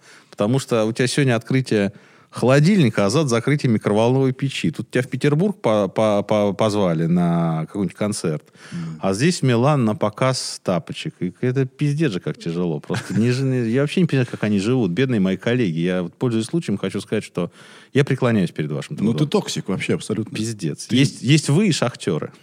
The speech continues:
Speaker 2: Ты вообще не,
Speaker 1: Нет.
Speaker 2: не чувствуешь их боль?
Speaker 1: Нет. Я боль их чувствую, когда натирают лодочки, я понимаю, что
Speaker 2: Новые.
Speaker 1: новые. Я понимаю, что
Speaker 2: Ну.
Speaker 1: это не очень приятно.
Speaker 2: Да, они такие дорогие
Speaker 1: Вы нашли,
Speaker 2: были.
Speaker 1: да, м, да?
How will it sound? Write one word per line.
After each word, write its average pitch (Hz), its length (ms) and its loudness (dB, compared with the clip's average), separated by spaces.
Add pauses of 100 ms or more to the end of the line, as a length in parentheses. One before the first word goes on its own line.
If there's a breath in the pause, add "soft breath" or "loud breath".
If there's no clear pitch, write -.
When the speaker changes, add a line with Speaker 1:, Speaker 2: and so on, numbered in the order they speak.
Speaker 2:
Ты 92 80 -4
вообще 104 320 -2
не, 87 500 2
Speaker 1:
Нет. 95 340 2
Speaker 2:
не 73 300 0
чувствуешь 95 380 0
их 82 100 -8
боль? 92 240 0 (400)
Speaker 1:
Нет. 92 380 -4 (640 soft breath)
Я 98 200 -4
боль 92 320 -2
их - 80 -8
чувствую, 175 400 -4
когда 117 240 0
натирают 104 560 0
лодочки, 98 420 0
я 87 180 -2
понимаю, 98 360 -2
что 131 100 2
Speaker 2:
Новые. 98 300 0 (160)
Speaker 1:
новые. 98 340 2
Я 101 80 0
понимаю, 123 200 0
что 95 100 0
Speaker 2:
Ну. 95 80 2
Speaker 1:
это 87 80 -2
не 98 80 2
очень 87 160 -2
приятно. 87 520 -6
Speaker 2:
Да, 90 160 0
они 92 140 2
такие - 180 -6
дорогие 98 220 2
Speaker 1:
Вы - 20 6
нашли, 170 200 4
Speaker 2:
были. 247 100 2
Speaker 1:
да, 160 200 4
м, 95 460 2
да? 185 300 0